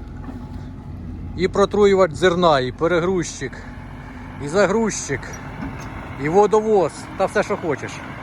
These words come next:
Ну, оце,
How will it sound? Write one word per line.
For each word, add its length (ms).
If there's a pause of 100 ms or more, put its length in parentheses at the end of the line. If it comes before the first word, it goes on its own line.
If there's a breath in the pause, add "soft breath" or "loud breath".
(2500 loud breath)
Ну, 120
оце, 300